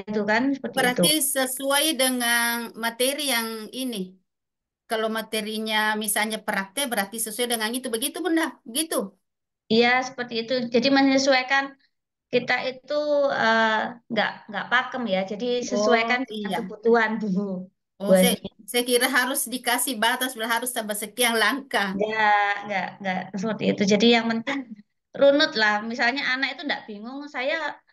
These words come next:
Speaker 1: mau masuk ke sini, apa yang harus saya lakukan itu harus ada
Speaker 2: Iya.
Speaker 1: instruksinya." Nah, itu yang penting, Bu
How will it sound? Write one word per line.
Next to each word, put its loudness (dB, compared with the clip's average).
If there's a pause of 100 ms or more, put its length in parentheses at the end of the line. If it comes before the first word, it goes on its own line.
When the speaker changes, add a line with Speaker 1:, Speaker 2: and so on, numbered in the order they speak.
(440)
Speaker 1:
mau 2 (120)
masuk -2
ke -2
sini, -2
apa 0
yang -4 (260)
harus -4
saya -6
lakukan -4
itu -8 (100)
harus 0
ada -2 (340)
Speaker 2:
Iya. -
Speaker 1:
instruksinya." 2 (400)
Nah, 0
itu -2 (380)
yang 4
penting, 4
Bu 6